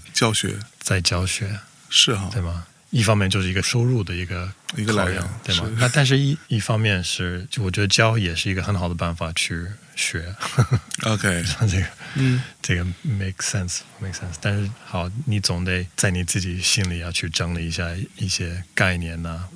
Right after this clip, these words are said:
Speaker 2: 如果你需要教的话，我觉得教也是一个很好的学习的一个方式，
Speaker 1: 嗯。
Speaker 2: 甚至有的时候学生会教我一些新的招，
Speaker 1: 嗯哼。
Speaker 2: 嗯，也蛮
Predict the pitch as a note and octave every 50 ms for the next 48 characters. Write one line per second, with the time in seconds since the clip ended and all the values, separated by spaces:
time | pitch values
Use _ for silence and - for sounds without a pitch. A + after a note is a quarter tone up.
0 | D#3 C3+ A#2 G#2 F#2+ F#2 F#2+ F2+ F2 E2+ E2+ - - F2 E2 E2+ F#2+ - - -
1 | - - - F2 E2+ E2+ F2 F2+ D#2+ E2+ F2+ F2 F2 F#2 - - - - - G#2+
2 | F#2 F2+ F2 E2 - - - - - F#2+ F#2 E2+ F#2+ E2+ - - G2 F#2 F#2 E2+
3 | E2+ F2 E2 E2 F2 E2+ - - - F2 E2 E2 - - G2 - - - G2+ B2+
4 | B2 A#2 A2+ A2 A2 A2+ - F2+ E2+ F2 F#2 - - - F#2+ F#2+ - - - -
5 | - A#2+ G#2+ G2 F2+ F2+ F2+ F2+ F2+ F2+ F2 - F#2 E2+ D#2 - - E2 E2 -
6 | - F#2+ F#2 D#2 F2 E2+ F2 - - - - - - - - - - - - -
7 | - F#2 F2 F2 F2 F2+ F2+ F2+ F2 E2+ - F#2 F2+ F#2 F2+ - - - - -
8 | - - F2 E2+ F2 F2 - F2 E2 E2 F2+ G2 - - - - - D3 C#3 C3+
9 | C3 C3+ C#3 D#3 G3 A3 - - - - - G2 F#2 F2+ F2 F2+ F#2+